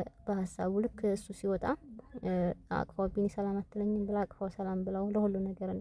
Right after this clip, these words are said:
ፈጣሪ ውለታችሁን ይክፈለው፣ በጣም አመሰግናለሁ" ብላ አቅፋው ተሰናብተው ነበረ። "አንቺ እንደማንገናኝ አውቀሽ ነበረ፣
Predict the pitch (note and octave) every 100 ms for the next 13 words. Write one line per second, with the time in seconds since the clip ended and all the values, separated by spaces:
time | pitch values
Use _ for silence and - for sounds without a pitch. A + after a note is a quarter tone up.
0 | G3+ F#3 F#3+ F#3 F#3 F#3 F#3 F#3 F#3 F3
1 | - F3+ - F#3 G3 - - - - G#3
2 | G#3 G3 F#3 F#3+ F#3+ F#3 F#3 F#3 F#3+ F#3+
3 | F#3+ - - - - - G#3+ G#3 G3+ F#3+
4 | F#3 - F#3+ F3+ F3+ F#3 - A3 G#3 -
5 | G#3 G3 F#3 F#3 F3+ - F#3 F3+ F3+ F3+
6 | E3+ F#3+ F3 -